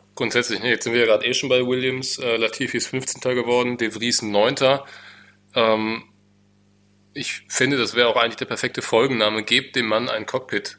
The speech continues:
Also ich weiß nicht, was er sonst noch zeigen soll, der, der wird da reingeschmissen, fährt das Training sogar noch für ein anderes Team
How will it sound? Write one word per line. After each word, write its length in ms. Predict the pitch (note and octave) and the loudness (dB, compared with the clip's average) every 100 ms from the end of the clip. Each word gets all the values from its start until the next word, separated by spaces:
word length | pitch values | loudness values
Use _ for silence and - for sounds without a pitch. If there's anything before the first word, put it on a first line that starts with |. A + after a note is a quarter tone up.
| - | -8
Also 340 | A#2+ A#2 A#2 - _ _ _ _ _ _ _ _ | -4 -2 -2 -4 _ _ _ _ _ _ _ _
ich 100 | - | 0
weiß 160 | B2 C3 | 2 4
nicht, 100 | A#2+ | 4
was 80 | A#2 | 4
er 60 | |
sonst 200 | G#2+ C3 | 6 6
noch 120 | C3+ A#2+ | 4 2
zeigen 320 | - B2+ B2+ | 4 4 4
soll, 220 | A#2 A2+ | 2 2
der, 200 | A2+ A2+ | 2 -2
der 120 | A2+ | -4
wird 140 | A2 C3+ | 0 2
da 60 | |
reingeschmissen, 600 | A2+ B2+ C3+ - A#2+ C#3 | 4 4 0 -2 -2 -4
fährt 300 | C3 C3 C3 | 0 0 0
das 100 | A2 | -2
Training 260 | - A#2+ C3 | 2 2 2
sogar 200 | A#2+ A#2+ | 0 2
noch 100 | A#2+ | 0
für 140 | - | 0
ein 40 | A2+ | 0
anderes 360 | B2+ B2 A2+ | 0 2 0
Team 420 | - C#3 C3 D#3 | 0 2 2 0